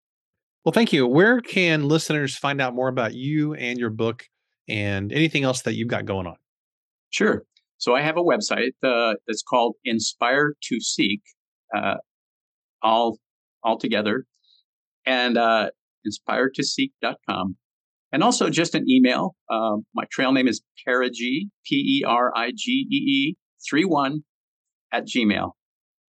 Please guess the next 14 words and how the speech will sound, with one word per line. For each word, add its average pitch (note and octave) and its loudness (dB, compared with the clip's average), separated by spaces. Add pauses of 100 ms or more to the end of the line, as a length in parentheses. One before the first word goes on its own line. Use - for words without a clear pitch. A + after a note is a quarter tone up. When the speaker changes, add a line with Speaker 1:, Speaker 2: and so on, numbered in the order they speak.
(320)
Speaker 2:
Right C3 0
now, C#3 2
just B2+ -2
a A2+ 2
heads B2 -4
up, A2+ 2
we're A2 -2
in G#2+ -2
the G#2 -2
middle C3 2
of, G#2+ -2
uh, G#2 0 (200)
revamping B2 0
the, G#2+ -4